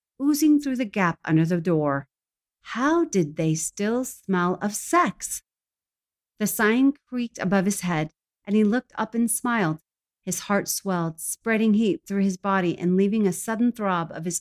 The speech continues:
own pulsating inside his trousers. The curvaceous form,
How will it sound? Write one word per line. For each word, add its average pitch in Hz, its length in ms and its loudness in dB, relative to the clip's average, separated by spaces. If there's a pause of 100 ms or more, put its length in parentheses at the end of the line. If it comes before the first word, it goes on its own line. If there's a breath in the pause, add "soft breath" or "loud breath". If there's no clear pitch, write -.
own 214 240 2
pulsating 226 800 -4 (120)
inside 170 480 -4
his 190 140 -2
trousers. 160 640 -2 (760)
The 202 60 -8
curvaceous 214 600 -2
form, 180 380 2